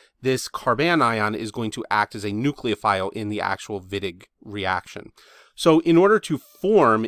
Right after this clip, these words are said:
ylids, we need access to triphenylphosphine as a starting reagent. So we're going to use triphenylphosphine, and then that triphenylphosphine, the phosphorus is going to have a lone pair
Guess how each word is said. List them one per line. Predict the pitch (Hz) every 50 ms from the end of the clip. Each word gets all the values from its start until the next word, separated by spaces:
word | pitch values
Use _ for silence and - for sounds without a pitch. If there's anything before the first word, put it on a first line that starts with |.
| - -
ylids, | 135 151 170 147 110 95 90 92 113 135 - - - _ _ _ _ -
we | 131 143 156
need | 156 151 151 160 160 156 -
access | - 123 123 120 - - - 135 123 -
to | - - 131 113
triphenylphosphine | - - - 135 131 139 151 147 - - 139 127 117 107 - - - - 151 165 180 165 - - - - 113 98 95 92 98 127 - _ _ _ _ _
as | - 120 120 107
a | 113 104
starting | - - - - 147 143 139 135 123 107
reagent. | 92 92 92 92 87 87 87 - 104 98 107 -
So | - 131 117
we're | 113 117
going | 107 123 135 135 135
to | 135 - 135
use | 120 110 110 113 110 110 110 110 107 104 - - - _ _ _ _ _ _ _ _ _ _ _ _
triphenylphosphine, | - - - 143 147 151 - 156 151 151 151 - 123 104 95 92 - - - 101 90 90 90 101 - _ _ _ _ - _ _ _ _ -
and | - 131 131
then | 139 143 139
that | 143 135 -
triphenylphosphine, | - - - 165 170 170 - 170 156 147 131 - - 143 143 143 139 - - - 127 113 107 104 107 110 123 -
the | - 120 113
phosphorus | 104 - 151 160 165 156 - - 135 117 -
is | 120 107
going | - - 120 117
to | 113 104
have | 104 113 110 107 113
a | - 104 101
lone | 98 104 107 113 110 107
pair | - - - - - 131 123 101 95 87 87 87